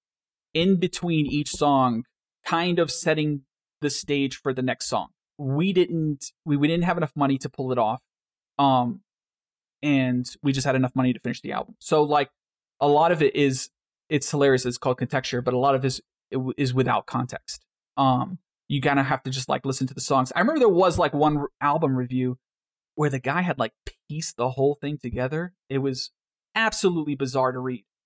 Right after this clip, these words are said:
because I'm like, I never talked to this guy about it, but he, like, pieced the whole story together. I'm like, "Holy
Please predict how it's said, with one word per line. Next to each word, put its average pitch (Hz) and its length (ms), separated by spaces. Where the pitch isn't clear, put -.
because 147 260
I'm 147 120
like, 131 260
I 170 100
never 202 200
talked - 240
to 139 60
this 123 120
guy 123 180
about 104 240
it, 110 100
but 135 180
he, 156 160
like, 139 240
pieced - 260
the 143 80
whole 165 200
story 151 240
together. 135 200
I'm 139 80
like, 123 160
"Holy 170 280